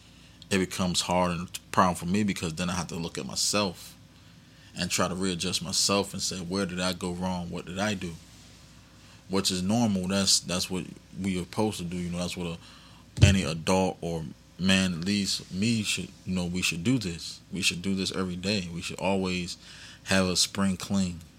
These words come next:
But I just felt like that was, you know, a very interesting question.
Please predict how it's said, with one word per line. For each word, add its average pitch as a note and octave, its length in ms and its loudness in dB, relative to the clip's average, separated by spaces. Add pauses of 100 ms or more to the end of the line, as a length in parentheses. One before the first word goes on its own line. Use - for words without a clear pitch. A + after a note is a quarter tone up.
(2500)
But G#2+ 100 4
I G#2+ 100 6
just A2 200 2
felt G2+ 260 0
like F2+ 180 0
that G2 160 2
was, F#2 540 -4 (2500)
you G#2 120 0
know, G2+ 200 4
a F2+ 40 0
very G2+ 360 2
interesting F#2 460 0
question. F#2+ 600 6